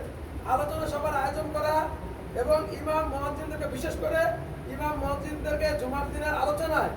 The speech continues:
তারা যেন এই বিষয়গুলো নিয়ে উপস্থাপন করে, এই বিষয়ে আমরা তাদের সাথে বসবো। এরপরে সচেতনতা সৃষ্টির লক্ষ্যে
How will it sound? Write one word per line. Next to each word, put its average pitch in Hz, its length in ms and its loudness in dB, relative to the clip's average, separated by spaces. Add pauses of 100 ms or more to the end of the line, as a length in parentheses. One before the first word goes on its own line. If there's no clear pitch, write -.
(420)
তারা 262 220 2
যেন 311 140 0
এই 302 140 2
বিষয়গুলো 302 440 -2
নিয়ে 294 140 0
উপস্থাপন 294 480 -2
করে, 403 160 0
এই 539 60 -4
বিষয়ে - 160 -4
আমরা 294 160 -2
তাদের 269 220 -2
সাথে 240 300 -4
বসবো। 269 280 4 (760)
এরপরে 294 380 4
সচেতনতা 311 640 0 (120)
সৃষ্টির - 360 -6
লক্ষ্যে - 340 0